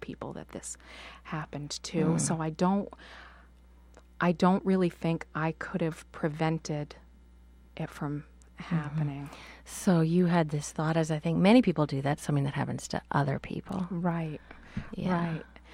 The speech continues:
Speaker 1: And, uh, and that makes it more comfortable for us. But I, I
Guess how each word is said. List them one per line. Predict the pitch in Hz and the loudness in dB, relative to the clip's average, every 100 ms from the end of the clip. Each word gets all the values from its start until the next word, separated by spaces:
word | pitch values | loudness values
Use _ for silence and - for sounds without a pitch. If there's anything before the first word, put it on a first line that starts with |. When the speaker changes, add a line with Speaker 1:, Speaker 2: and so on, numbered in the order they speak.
| - - | -20 -6
Speaker 1:
And, | - 185 170 165 | 2 4 4 0
uh, | - - - - - - | -6 -10 -16 -20 -20 -4
and | 180 175 | 0 2
that | 165 | 0
makes | 170 160 - | -2 -4 -4
it | |
more | 160 160 | -4 -4
comfortable | - 190 190 - 147 | -4 -6 -8 -6 -6
for | 143 160 | -6 -6
us. | 156 | -4
But | - 180 | -2 -2
I, | 170 165 - - - - | -2 -2 -6 -20 -16 -6
I | 160 202 | -2 0